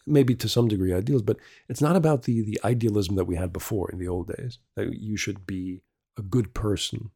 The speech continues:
so to speak, right? Uh, today, it's just all about me, me, me, me. I'm a good person enough. Uh, give me the, the attention I deserve because I'm here. I studied for this. I am this and that and woke and completely nuts.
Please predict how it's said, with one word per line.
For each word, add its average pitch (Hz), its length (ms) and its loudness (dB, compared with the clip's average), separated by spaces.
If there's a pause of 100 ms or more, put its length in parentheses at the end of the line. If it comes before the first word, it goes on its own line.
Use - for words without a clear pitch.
(280)
so 87 160 -6
to 90 80 -6
speak, - 320 -10
right? 101 220 0 (920)
Uh, 107 180 0
today, 127 280 6
it's 120 160 0
just 123 220 0
all 117 140 4
about 117 200 4
me, 127 420 4 (180)
me, 117 200 2
me, 120 160 4
me. 120 260 2
I'm 117 160 2
a 117 60 4
good 113 180 0
person 113 300 0
enough. 120 420 0
Uh, - 100 -8
give 123 200 2
me 123 100 4
the, 110 400 0
the 120 220 2
attention 113 400 0
I 98 100 0
deserve 101 480 2
because 98 260 -6
I'm 95 120 -6
here. 98 440 -4 (360)
I 104 60 -2
studied 123 400 4
for 92 220 -4
this. 87 300 -2 (420)
I 95 120 -2
am 98 180 2
this 110 240 4
and 104 120 0
that 104 180 4
and 92 160 -4
woke 107 320 4
and 90 100 -4
completely 107 380 -4
nuts. 92 440 -6